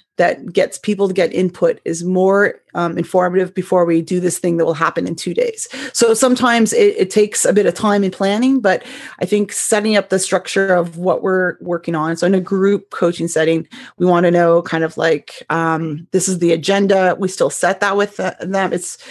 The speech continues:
we kind of say, "What do we want to accomplish by the end of this meeting?" And it is still group coaching in a way. Um, it's maybe not by the book, but it gets other people to spin off ideas. So the idea that someone would ask another question besides me. So this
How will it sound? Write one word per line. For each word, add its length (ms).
we 80
kind 180
of 80
say, 180
"What 160
do 80
we 100
want 180
to 40
accomplish 480
by 120
the 100
end 120
of 60
this 180
meeting?" 440
And 380
it 120
is 180
still 440
group 240
coaching 460
in 100
a 60
way. 460
Um, 380
it's 200
maybe 340
not 320
by 240
the 80
book, 340
but 140
it 40
gets 560
other 140
people 440
to 280
spin 380
off 240
ideas. 480
So 80
the 100
idea 720
that 60
someone 260
would 120
ask 300
another 300
question 520
besides 440
me. 180
So 140
this 240